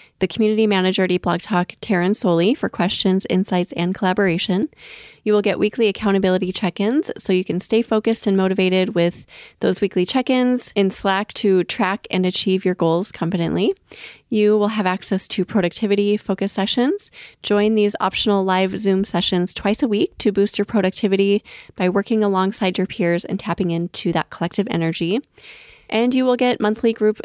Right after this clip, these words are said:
Zoom calls, replacing the former Clubhouse chats. Join these calls to connect, discuss current topics, share experiences, and celebrate achievements.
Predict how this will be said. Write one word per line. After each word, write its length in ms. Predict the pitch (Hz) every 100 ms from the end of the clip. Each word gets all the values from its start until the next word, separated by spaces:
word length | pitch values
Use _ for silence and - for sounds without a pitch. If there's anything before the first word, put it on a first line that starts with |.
| -
Zoom 220 | 202 196
calls, 420 | - 175 160 170
replacing 600 | - 196 214 196 220 202 202
the 80 |
former 320 | 196 190 180 175
Clubhouse 640 | - 269 - - 180 -
chats. 560 | - 160 208 - - -
Join 220 | 220 220
these 160 | 220 220
calls 340 | - 190 196
to 120 | -
connect, 500 | 185 214 185 190 -
discuss 400 | - 196 - 185
current 360 | - - 175 -
topics, 500 | 214 - 170 - - -
share 300 | - 269 254
experiences, 720 | - - 202 190 196 196 190
and 100 | 185
celebrate 500 | 190 175 170 175 170
achievements. 680 | - - 165 165 160 -